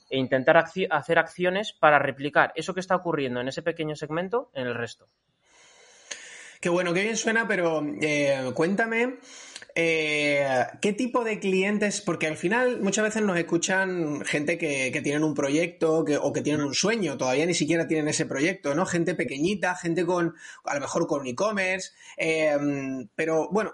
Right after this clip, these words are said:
Speaker 2: con, en una fase quizá demasiado inicial. ¿Es ese momento para introducir el growth hacking? ¿En qué momento del, de, de la vida de, de un proyecto o del tamaño de un, de una, de un proyecto entraría el growth hacking en juego?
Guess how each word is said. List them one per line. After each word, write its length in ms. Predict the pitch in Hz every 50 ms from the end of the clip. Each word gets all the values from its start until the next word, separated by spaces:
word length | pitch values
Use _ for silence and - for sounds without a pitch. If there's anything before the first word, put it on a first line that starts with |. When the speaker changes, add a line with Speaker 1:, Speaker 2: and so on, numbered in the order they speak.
| - _ _
Speaker 2:
con, 440 | - 185 180 180 180 180 180 180 180
en 160 | - 180 202
una 140 | 240 262 247
fase 320 | - 254 220 - 240 214
quizá 440 | 185 185 170 - 214 214 220 220 196
demasiado 400 | 175 170 160 160 - - 202 202
inicial. 500 | 196 165 143 147 - 147 143 139 123 120 - - - - - - - -
¿Es 200 | - 185 - -
ese 240 | 254 - - 262 240
momento 800 | 226 202 190 202 214 226 226 208 175 208 185 170 156 - - _
para 180 | - 180 175 175
introducir 460 | 175 165 170 175 175 170 - 208 208
el 100 | 202 196
growth 180 | 190 185 170 -
hacking? 340 | - 220 202 220 220 214 175
¿En 180 | 180 175 165
qué 120 | 160 - 226
momento 600 | 233 240 233 220 214 226 233 226 202 220 202 180
del, 380 | 185 180 180 180 175 165 165
de, 520 | 165 175 170 170 170 165 165 160 156 - -
de 200 | 196 156 170 170
la 160 | 165 165 156 156
vida 380 | 175 214 220 202 190 175 165
de, 260 | 160 165 160 156 - 151
de 140 | 151 165 165
un 80 | 170
proyecto 580 | 170 - 170 165 175 196 180 - - 175 160 143 -
o 200 | 156 156 156 156
del 180 | 160 156 147 147
tamaño 480 | 147 151 151 170 202 220 202 180 170
de 100 | 165 165
un, 220 | 170 165 160 151 151
de 120 | 165 170
una, 440 | 170 170 170 165 160 151 151 147 139
de 80 | 165
un 80 | 175 165
proyecto 560 | 170 170 170 175 185 175 - - 165 147 147 - - - -
entraría 440 | - 175 175 160 165 175 185 202 202
el 80 | 190 180
growth 160 | 175 170 170
hacking 300 | - 175 160 165 165 156
en 80 | 151
juego? 480 | 143 - - 139 131 127 127 127 - _